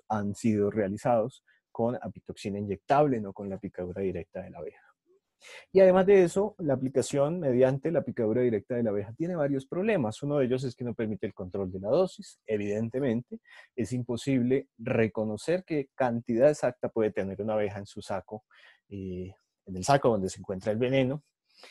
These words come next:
No se puede controlar la vía de administración. Hacer una aplicación intravenosa con una picadura directa de la abeja es, por supuesto, bastante difícil. Y en, en términos de seguridad se ha descrito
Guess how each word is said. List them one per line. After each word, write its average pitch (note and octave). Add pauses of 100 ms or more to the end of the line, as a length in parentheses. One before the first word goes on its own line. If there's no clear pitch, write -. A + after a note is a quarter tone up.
(140)
No F3+
se E3+
puede C#3
controlar B2
la A2
vía A2
de G#2
administración. G#2+
Hacer G#2
una G#2+
aplicación G2+
intravenosa B2
con B2
una G#2
picadura G#2
directa G#2
de G2+
la G#2
abeja F#2+ (380)
es, B2
por B2
supuesto, A#2
bastante A2
difícil. G2+ (580)
Y A3+
en, C3 (220)
en D3
términos G3+
de D3
seguridad C#3
se A#2
ha G#2
descrito A2+